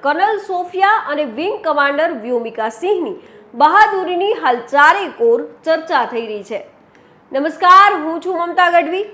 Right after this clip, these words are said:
અને બહાદુરીની મિસાલ એવી બે જાબાજ નારી શક્તિની આજે વાત કરવી છે.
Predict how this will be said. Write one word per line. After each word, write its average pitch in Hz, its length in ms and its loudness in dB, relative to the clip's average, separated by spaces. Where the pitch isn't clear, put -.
અને 247 240 -2
બહાદુરીની 294 800 0
મિસાલ 349 400 0
એવી 370 180 -2
બે 392 100 -2
જાબાજ 339 540 4
નારી 254 400 -2
શક્તિની 320 500 -8
આજે 208 200 -6
વાત 269 340 4
કરવી 202 320 -6
છે. 226 160 -8